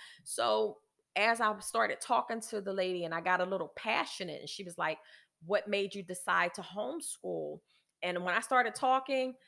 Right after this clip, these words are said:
when I finished, the lady said, "Wow."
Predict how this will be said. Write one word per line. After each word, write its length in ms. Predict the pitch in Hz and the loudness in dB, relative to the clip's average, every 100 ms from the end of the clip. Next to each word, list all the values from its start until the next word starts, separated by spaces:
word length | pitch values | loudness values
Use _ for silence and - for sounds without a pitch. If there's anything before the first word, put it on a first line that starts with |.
| _ _ _ | _ _ _
when 220 | 170 175 | -2 2
I 100 | 202 | 2
finished, 400 | - 226 220 220 | 2 0 0 -2
the 120 | 170 | -2
lady 260 | 175 196 208 | 0 0 -2
said, 340 | - 170 156 147 | -4 -2 -4 -6
"Wow." 640 | 151 170 175 160 147 151 | -4 2 4 4 0 -4